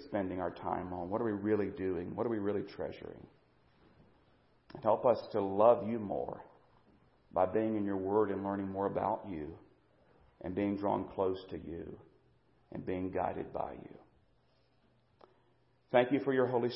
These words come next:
Spirit. Thank you for your ministry in this place. And I pray the Holy Spirit now would do a work for your glory.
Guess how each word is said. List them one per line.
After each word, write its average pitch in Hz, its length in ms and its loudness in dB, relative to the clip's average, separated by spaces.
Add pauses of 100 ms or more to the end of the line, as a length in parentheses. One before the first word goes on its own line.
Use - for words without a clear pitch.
Spirit. 117 500 0 (2250)
Thank 104 220 0
you 113 180 -2
for 104 120 2
your 104 260 2 (220)
ministry 104 580 -2
in 95 100 -2
this 98 180 -6 (100)
place. 92 400 -4 (1120)
And 87 80 -4
I 92 40 0
pray 98 200 2
the 98 80 2
Holy 101 240 0 (100)
Spirit 101 360 2
now 92 320 0
would 87 240 -6
do 95 100 -2
a 95 80 2
work 98 480 2 (800)
for 92 60 -6
your 98 160 0
glory. 87 500 -2